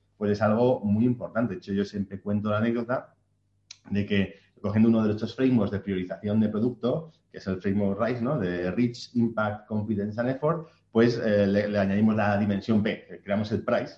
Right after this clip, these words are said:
con el politics por delante, ¿no? Entonces, porque ahí era una de las dimensiones realmente muy relevantes. Hay cosas que a veces tienes que hacer o equilibrar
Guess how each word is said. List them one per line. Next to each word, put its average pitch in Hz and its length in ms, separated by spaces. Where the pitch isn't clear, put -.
con 123 260
el 104 160
politics 95 360
por 90 180
delante, 82 320
¿no? 107 140
Entonces, 104 260
porque 95 200
ahí 104 120
era 107 140
una 113 140
de 113 80
las 104 160
dimensiones 117 360
realmente 104 360
muy 117 280
relevantes. 104 580
Hay - 80
cosas 104 240
que 107 80
a 101 60
veces 123 340
tienes 104 300
que 98 100
hacer - 420
o 98 80
equilibrar - 680